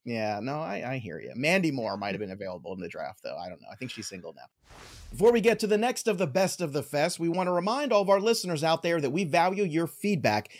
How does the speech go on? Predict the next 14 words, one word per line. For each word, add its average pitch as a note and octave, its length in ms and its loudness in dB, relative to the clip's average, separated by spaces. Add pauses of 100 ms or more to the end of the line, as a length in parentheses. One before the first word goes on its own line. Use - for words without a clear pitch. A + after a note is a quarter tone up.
(120)
and B2+ 140 -4
want D3 240 2
you A#3 160 4
to F#3+ 60 4
make E3+ 140 4
Fantasy F#3 360 2
Pros E3+ 360 4
Fantasy G3+ 400 2
Football G3 380 0
Podcast C#3 640 2 (380)
even G#3 420 2
better F3+ 380 4
for E3 220 -4
you. C#3 460 0